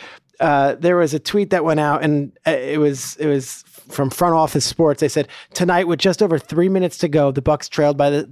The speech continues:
trailed the Saints by thirteen points. They had a three point three percent chance to win at that point per E S P N.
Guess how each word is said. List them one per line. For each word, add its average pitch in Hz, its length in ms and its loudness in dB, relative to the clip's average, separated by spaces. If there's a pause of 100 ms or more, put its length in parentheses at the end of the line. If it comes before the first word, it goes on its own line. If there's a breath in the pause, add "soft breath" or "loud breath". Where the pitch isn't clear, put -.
trailed 165 240 0
the 135 40 -8
Saints 143 260 -2
by 135 100 0
thirteen 139 560 -2
points. 127 460 -4 (340 loud breath)
They 135 100 -2
had 139 140 2
a 123 80 0
three 135 340 0
point 156 300 -2
three 135 200 -2
percent 131 420 -4
chance 123 300 -6
to - 120 -6
win 123 220 0
at 113 100 -6
that 117 220 -4
point 123 300 -8
per 131 140 -6
E 117 120 -6
S 113 100 -8
P - 160 -10
N. 113 220 -12